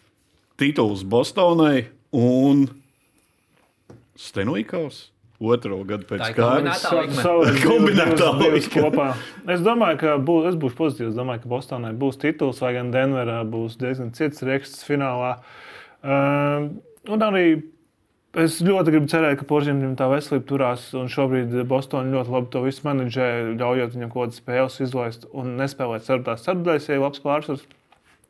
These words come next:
Speaker 3: Un tas ir ļoti pozitīvi, tieši no tā veselības konteksta, jo viņi apzinās, ka tik garam spēlētājam, nu, viņam nav jāspēlē. Būsim godīgi, viņam nav jāspēlē visas astoņdesmit divas spēles. Īpaši, ja tev tu pēc tam ir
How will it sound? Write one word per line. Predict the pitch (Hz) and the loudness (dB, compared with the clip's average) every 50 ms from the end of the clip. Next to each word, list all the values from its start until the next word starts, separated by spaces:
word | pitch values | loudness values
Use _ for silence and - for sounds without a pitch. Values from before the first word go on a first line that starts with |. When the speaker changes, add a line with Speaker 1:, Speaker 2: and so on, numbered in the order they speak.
| _ - - | _ -12 -8
Speaker 3:
Un | 151 139 123 | -6 -4 -4
tas | 139 135 - | -4 -4 -2
ir | 139 123 | -2 0
ļoti | 135 135 123 127 - | 0 0 0 -2 -2
pozitīvi, | - 185 202 185 175 - 175 175 180 175 185 185 185 - - - - - - _ | 0 0 0 0 0 2 2 2 4 2 2 0 -4 -10 -20 -20 -20 -20 -18 _
tieši | - 143 135 120 - | -2 -2 -2 -2 -2
no | 131 123 117 | -8 -6 -4
tā | 131 127 | -2 0
veselības | 127 143 160 160 - 151 131 - | 2 0 0 0 0 -2 -2 -2
konteksta, | - 139 147 147 147 135 - - - | -2 -2 -2 0 -2 -4 -4 -4 -6
jo | 131 127 | -4 -2
viņi | 135 143 | 0 0
apzinās, | 147 135 123 120 120 113 110 - | 2 0 0 -2 -4 -6 -8 -8
ka | - 117 - | -10 -8 -6
tik | 135 120 131 | -4 0 0
garam | 131 127 120 | 0 -2 -2
spēlētājam, | 117 - - 131 131 127 117 - 117 113 113 113 113 | -8 -4 -2 0 0 0 0 -2 -4 -4 -4 -4 -6
nu, | 120 120 | -6 -6
viņam | 127 123 123 120 123 | -6 -6 -4 -4 -4
nav | 131 123 117 | -4 -4 -4
jāspēlē. | 113 110 110 - - 107 104 107 107 135 151 - - 127 | -6 -8 -10 -10 -10 -8 -8 -8 -10 -12 -14 -14 -8 -2
Būsim | 127 135 127 - 135 | -2 -2 -2 0 0
godīgi, | 131 139 123 113 117 131 | 0 0 0 0 -2 -2
viņam | 135 135 143 | -2 -2 -2
nav | 131 117 110 | -4 -4 -6
jāspēlē | 101 - 113 117 110 110 120 | -8 -10 -8 -6 -4 -4 -4
visas | 117 - 127 | -4 -6 -8
astoņdesmit | 120 - 127 117 113 110 127 127 | -8 -6 -6 -6 -6 -6 -2 -2
divas | 131 127 127 - | -2 -2 -2 -2
spēles. | - - 151 170 - - - - - - _ - | 0 0 0 0 0 -6 -16 -20 -20 -16 _ 2
Īpaši, | 143 156 165 160 156 135 - 143 | 4 4 4 4 2 -2 -2 -2
ja | 135 - | 0 2
tev | 156 147 135 143 - | 2 2 2 2 2
tu | 160 156 139 | 2 2 2
pēc | 143 131 - | -2 -6 -2
tam | - 165 160 143 143 | 0 0 0 2 2
ir | 139 135 127 | 0 2 2